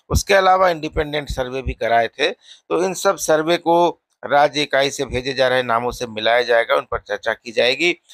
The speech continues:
और उसके बाद उम्मीदवारों के नाम फाइनल किए जाएंगे। सिंहभूम से गीता कोड़ा ने भारतीय जनता पार्टी ज्वाइन कर ली है और इस बात की पूरी संभावना है कि सिंहभूम से इस बार गीता कोड़ा ही चुनाव लड़ेंगी। तो सिंहभूम, खूंटी,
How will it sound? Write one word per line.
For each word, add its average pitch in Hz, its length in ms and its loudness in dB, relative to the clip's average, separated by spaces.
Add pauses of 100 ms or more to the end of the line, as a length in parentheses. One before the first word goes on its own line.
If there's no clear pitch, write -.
(160)
और 156 80 -2
उसके 165 220 0
बाद 156 280 4
उम्मीदवारों 131 480 2
के 123 160 -6
नाम 135 240 0
फाइनल 127 400 -4
किए 139 260 -4
जाएंगे। 135 440 2 (880)
सिंहभूम 165 460 2
से 180 180 2
गीता 151 320 0
कोड़ा 147 320 2
ने 143 260 2
भारतीय 123 320 -2
जनता 123 300 -4
पार्टी 123 320 -4
ज्वाइन 123 280 0
कर 123 180 0
ली 127 180 -4
है 120 240 0 (280)
और 123 140 2
इस 117 100 -6
बात 123 260 2
की 120 120 -14
पूरी 151 280 -4
संभावना 127 520 0
है 123 120 0
कि 120 140 -14
सिंहभूम 117 400 -8
से 110 140 -4
इस 95 140 -8
बार 104 240 2 (540)
गीता 120 240 0
कोड़ा 107 320 0
ही 135 220 -4 (280)
चुनाव 110 340 0
लड़ेंगी। 107 400 -2
तो 190 320 2 (240)
सिंहभूम, 165 680 2
खूंटी, 147 920 -4